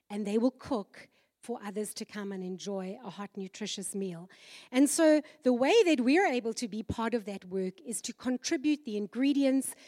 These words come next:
the fresh produce, food that then can be prepared.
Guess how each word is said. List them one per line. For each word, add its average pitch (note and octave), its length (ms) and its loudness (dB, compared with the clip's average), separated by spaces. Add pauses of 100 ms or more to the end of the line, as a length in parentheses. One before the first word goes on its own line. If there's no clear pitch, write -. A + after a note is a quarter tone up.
(120)
the F#3+ 80 -10
fresh - 420 -2
produce, A#3+ 600 -4 (220)
food B3+ 680 6 (280)
that A#3+ 200 -6
then A#3+ 220 0
can C4+ 360 -2
be A3 180 -8
prepared. F#3+ 640 -8